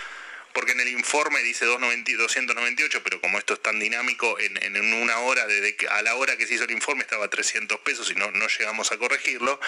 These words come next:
Pero digo, si viajar al exterior puedo viajar por doscientos quince y el dólar en realidad vale trescientos, ustedes son los que están subsidiando al que viaja al exterior. Y tamaña estupidez se mandaron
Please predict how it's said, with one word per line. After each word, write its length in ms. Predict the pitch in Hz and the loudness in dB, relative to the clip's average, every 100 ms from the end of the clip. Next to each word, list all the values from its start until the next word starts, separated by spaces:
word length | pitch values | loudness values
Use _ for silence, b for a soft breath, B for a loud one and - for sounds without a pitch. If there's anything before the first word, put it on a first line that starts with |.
| B B B B | B B B B
Pero 180 | 123 165 | 2 4
digo, 300 | 185 120 98 | 4 2 2
si 400 | - 113 110 - | 2 2 2 0
viajar 380 | 110 117 - 151 | -2 0 2 2
al 100 | 139 | 2
exterior 340 | 139 151 139 | 2 0 2
puedo 140 | 117 113 | 2 2
viajar 300 | 110 123 117 | 2 -2 -2
por 140 | 117 | 0
doscientos 480 | 117 131 123 123 - | 0 0 -2 -4 -2
quince 340 | 139 107 98 | -4 -2 -2
y 20 | |
el 80 | 95 | 0
dólar 160 | 113 117 | 2 2
en 60 | |
realidad 240 | 110 120 107 | 2 0 2
vale 400 | 104 104 113 120 | 0 0 0 0
trescientos, 460 | - 139 143 151 107 | 0 -2 -2 -2 -2
ustedes 440 | - 202 190 120 | 0 2 4 2
son 220 | - 113 | 2 0
los 80 | 104 | -2
que 80 | 92 | -4
están 300 | - 107 107 | 0 0 2
subsidiando 920 | 107 90 - 101 107 104 104 110 123 B B B B | 0 0 2 2 2 0 0 0 0 B B B B
al 180 | 104 110 | 0 0
que 100 | 101 | 0
viaja 300 | 107 110 110 | 2 2 0
al 80 | 95 | -2
exterior. 520 | - 92 92 90 - - B B B B B B - | -2 0 0 -2 -4 -10 B B B B B B -4
Y 260 | - 294 - | 0 0 0
tamaña 560 | 190 180 233 285 269 196 | 0 2 2 2 2 0
estupidez 580 | - 156 151 180 226 | -2 -4 0 2 2
se 120 | - 156 | 2 2
mandaron 640 | 151 165 127 117 135 | 2 4 4 2 0